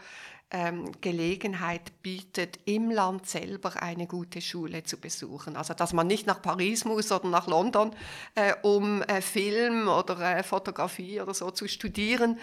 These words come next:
sondern dass man das im eigenen Land machen kann und aus den eigenen Ressourcen. Ich glaub, das war der Kerngedanke, dass man, äh, wirklich aus den eigenen, äh, Mitteln zu schöpfen,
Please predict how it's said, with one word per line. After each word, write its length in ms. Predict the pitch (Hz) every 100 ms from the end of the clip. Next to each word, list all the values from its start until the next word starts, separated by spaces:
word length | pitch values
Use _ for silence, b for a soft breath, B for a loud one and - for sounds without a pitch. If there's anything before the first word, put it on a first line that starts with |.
| B B
sondern 340 | - 196 196
dass 220 | 190 170 190
man 180 | 170
das 300 | 165 156 - -
im 200 | 180 185
eigenen 560 | 156 156 160 170 156
Land 360 | 143 120 147 151
machen 380 | 120 - 170 -
kann 220 | 147 156
und 200 | 185 -
aus 220 | 165 190
den 160 | 185 175
eigenen 480 | 147 156 165 156
Ressourcen. 800 | 139 135 - 120 117 - - 135 B B B
Ich 100 | -
glaub, 160 | - 175
das 180 | 190 190
war 140 | 190
der 120 | 180
Kerngedanke, 800 | - 165 156 175 175 175 110 170 -
dass 200 | 165 170
man, 200 | 156 156 B B B -
äh, 120 | 180
wirklich 360 | 175 190 196 185
aus 160 | 180 180
den 160 | 180
eigenen, 720 | 165 160 175 175 160 143 - -
äh, 220 | 170 -
Mitteln 640 | 180 226 - 233 175 147
zu 140 | - 175
schöpfen, 640 | - 160 165 - 175 175